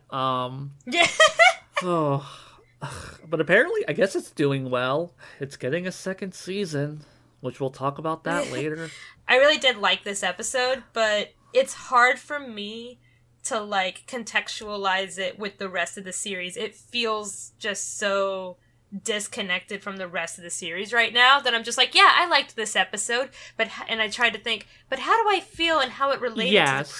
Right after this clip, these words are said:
Speaker 2: previous episode?" Uh, nothing. I feel nothing in that regard. Not good, not bad. I feel nothing <laughs>
Speaker 1: Yeah.
Speaker 2: in how it relates.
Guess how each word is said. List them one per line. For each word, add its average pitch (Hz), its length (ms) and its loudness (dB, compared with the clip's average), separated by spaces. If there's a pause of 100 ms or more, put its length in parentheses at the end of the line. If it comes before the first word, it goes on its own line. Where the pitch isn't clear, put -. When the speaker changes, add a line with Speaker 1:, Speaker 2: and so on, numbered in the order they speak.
Speaker 2:
previous 233 380 -6
episode?" 175 600 -10 (600)
Uh, 233 480 6 (460)
nothing. 220 500 0 (320)
I 202 80 -2
feel 254 240 0
nothing 233 480 -2 (200)
in 240 160 0
that 196 180 4
regard. 185 520 -2
Not 214 260 0
good, 262 240 4
not 208 200 -2
bad. 226 280 4
I 214 100 0
feel 226 220 -2
nothing 202 400 -2 (300)
<laughs> - 320 -4
Speaker 1:
Yeah. 175 320 4
Speaker 2:
in 302 140 -8
how 262 160 6
it - 100 -6
relates. 202 580 -6